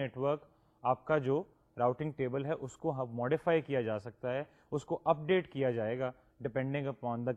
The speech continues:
conditions in your network. تو اسٹوڈنٹس، یہ ہماری دو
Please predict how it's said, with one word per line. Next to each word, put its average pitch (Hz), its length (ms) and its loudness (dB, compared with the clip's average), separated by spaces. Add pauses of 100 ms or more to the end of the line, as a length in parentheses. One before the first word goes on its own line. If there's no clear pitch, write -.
conditions 120 560 -4 (100)
in 117 160 -8
your 139 140 -2 (420)
network. 92 320 -14 (1400)
تو 151 60 -8
اسٹوڈنٹس، 175 380 -2
یہ 151 340 4 (460)
ہماری 123 240 -2
دو 123 380 -2